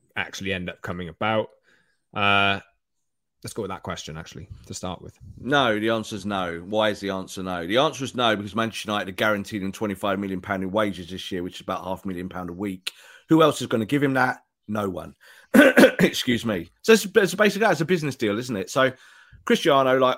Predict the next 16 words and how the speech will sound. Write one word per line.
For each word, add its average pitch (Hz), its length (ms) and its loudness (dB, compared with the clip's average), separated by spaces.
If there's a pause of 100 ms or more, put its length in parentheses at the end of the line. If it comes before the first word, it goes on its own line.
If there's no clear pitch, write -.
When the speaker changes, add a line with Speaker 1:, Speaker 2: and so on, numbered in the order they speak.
Speaker 2:
all 196 160 4
the 123 280 4
United 113 340 -4
players 120 460 -2
central 120 380 -4
to, 98 760 -2
to 139 120 -4
the 110 60 -2
cause 127 420 0
of 113 100 -4
where 120 140 -2
you 117 100 -6
wanna 110 200 -4
be 110 220 -4
this 107 200 -8
season, 123 420 -2